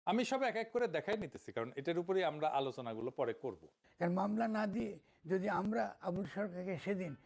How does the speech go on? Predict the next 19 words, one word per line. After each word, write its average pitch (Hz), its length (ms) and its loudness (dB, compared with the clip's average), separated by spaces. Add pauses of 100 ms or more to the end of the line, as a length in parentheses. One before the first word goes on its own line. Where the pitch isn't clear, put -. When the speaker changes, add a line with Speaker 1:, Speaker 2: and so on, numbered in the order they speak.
(180)
Speaker 2:
সকলের 208 420 2
সামনে 185 360 -4
গিয়ে 175 120 0
বলতাম 147 460 -2 (320)
যে 202 260 2 (240)
তিনি 226 300 0
যে 180 200 -2
ভাষা 156 260 -4
ব্যবহার 160 320 0
করেছেন 139 360 -10 (280)
এটা 202 180 0
ঠিক 269 240 0
নয়, 247 160 -10 (340)
এটা 185 200 -2
আমাদের 202 340 2 (220)
অনুভূতিকে 208 520 0
আঘাত 240 360 2
করেছে, 131 340 -14 (800)
তো 285 160 0